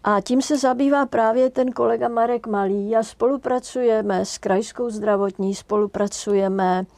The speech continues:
s nemocnicí a univerzitou ve Španělsku, kde Marek Malý pobýval. A, eh, oni mají jako, eh, slušné výsledky a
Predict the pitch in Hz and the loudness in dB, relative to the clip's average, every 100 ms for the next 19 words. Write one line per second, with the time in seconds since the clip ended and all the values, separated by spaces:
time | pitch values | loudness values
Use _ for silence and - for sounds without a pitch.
0 | - - - - - - - - 294 285 | -20 -20 -20 -20 -16 -8 -6 -2 2 4
1 | 285 294 294 - - 226 247 277 277 - | 4 2 -2 -12 -6 0 2 2 0 -2
2 | 254 - 254 254 220 226 233 233 226 226 | -4 -2 0 0 2 2 2 2 2 -2
3 | 220 208 196 208 - 240 240 220 220 - | 0 0 0 -4 -2 0 2 -2 -2 -6
4 | 220 202 190 190 190 196 190 190 190 185 | -4 0 0 0 -2 -2 -4 -4 -4 -4
5 | 180 180 208 214 214 220 - - - - | -6 -6 -6 -4 -4 -6 -14 -20 -20 -20
6 | - - _ - 202 202 190 202 - _ | -20 -20 _ 0 2 2 2 0 -4 _
7 | 208 202 196 196 196 - 190 220 269 262 | 0 2 4 4 2 0 0 2 2 4
8 | 254 277 277 269 226 220 262 254 - - | 4 4 4 4 2 2 2 2 0 -6
9 | 208 214 - 226 - 269 247 226 - 247 | -6 -8 -8 -8 -2 -2 0 -4 -2 -4
10 | 240 262 233 220 214 | -2 -4 0 2 0